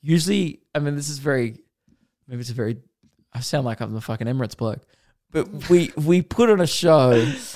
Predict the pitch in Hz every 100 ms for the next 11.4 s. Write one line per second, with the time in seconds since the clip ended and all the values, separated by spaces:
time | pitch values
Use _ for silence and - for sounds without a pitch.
0 | - - 202 202 175 170 139 135 117 -
1 | 123 120 117 98 - - - 214 190 107
2 | 139 156 185 139 _ _ 151 147 175 151
3 | - 175 175 165 147 135 139 147 127 -
4 | 127 113 147 - 175 151 127 92 131 127
5 | 113 104 95 58 - 120 127 123 - -
6 | _ - 233 190 202 165 135 147 139 143
7 | 147 131 127 123 120 - 123 120 127 117
8 | 117 117 110 110 104 113 101 117 - 110
9 | 110 - - 110 107 110 117 117 131 147
10 | 123 - 107 107 110 113 110 110 - 110
11 | 113 117 117 110